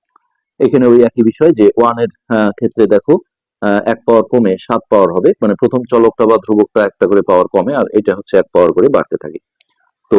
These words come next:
এই একের উপর আসলে সাত পাওয়ার দিলেও যেহেতু এক হবে, এই জন্য এখানে ওয়ান থাকলে এটা আসলে দেওয়া হয় না। হ্যাঁ, এটা আমরা দ্বিতীয় যে পদটা আছে টু by x, এর এক পাওয়ার করে বাড়াবো।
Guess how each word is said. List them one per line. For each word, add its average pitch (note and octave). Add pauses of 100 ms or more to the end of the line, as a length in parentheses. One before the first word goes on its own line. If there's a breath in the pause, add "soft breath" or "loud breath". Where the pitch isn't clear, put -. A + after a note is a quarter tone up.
(120)
এই G#2+
একের B2+
উপর A#2+
আসলে A#2
সাত A2+
পাওয়ার A2+
দিলেও A#2
যেহেতু A2
এক G#2 (100)
হবে, F#2 (120)
এই -
জন্য G2+
এখানে G#2
ওয়ান A2
থাকলে A#2 (120)
এটা G2
আসলে F#2
দেওয়া F2
হয় A2+
না। F#2+ (680)
হ্যাঁ, A#2
এটা A2
আমরা G2 (160)
দ্বিতীয় A#2
যে G#2+
পদটা G#2
আছে F#2 (100)
টু A#2+
by F#2+ (100)
x, C#3+ (260)
এর F#2 (120)
এক A#2+
পাওয়ার F#2+
করে F#2
বাড়াবো। F#2